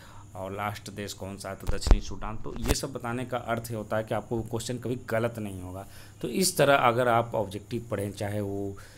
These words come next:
हम्म, किसी भी विषय के हों, तो निश्चित रूप से गलत होने की संभावना काफ़ी कम रहती है। तो आप है जो कि हमारे, अ, से-, जो सेट है प्रैक्टिस चल रहा है उसको ज़रूर देखें और एक भी सेट को मिस ना करें।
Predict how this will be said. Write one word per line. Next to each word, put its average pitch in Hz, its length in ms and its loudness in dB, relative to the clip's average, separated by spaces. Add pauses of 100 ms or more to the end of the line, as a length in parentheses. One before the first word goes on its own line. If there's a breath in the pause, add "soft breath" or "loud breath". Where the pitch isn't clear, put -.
(400 loud breath)
हम्म, 110 320 -2 (260)
किसी 143 360 2
भी 123 120 2
विषय 110 340 0
के 117 140 -6
हों, 110 200 -2
तो 131 200 -4
निश्चित 131 360 -2
रूप 120 120 -4
से 123 140 -4
गलत 127 380 0
होने 113 180 2
की 110 140 -4
संभावना 107 420 2
काफ़ी 135 460 2 (160)
कम 120 240 12
रहती 101 420 4
है। 101 200 4 (600 loud breath)
तो 143 440 0
आप 110 200 2
है 123 80 -4
जो 107 100 -4
कि 110 120 -2
हमारे, 104 380 2
अ, 98 60 -4 (640)
से-, - 460 2 (440 loud breath)
जो 110 80 -6
सेट 120 340 2
है 123 160 2
प्रैक्टिस 107 760 0
चल 110 180 0
रहा 113 200 4
है 117 80 4
उसको 107 240 -2
ज़रूर 110 360 -2
देखें 113 300 -2
और 101 260 -2
एक 131 260 0
भी 131 60 -4
सेट 104 200 2
को 107 120 -6
मिस 104 300 2
ना 110 80 0
करें। 113 260 0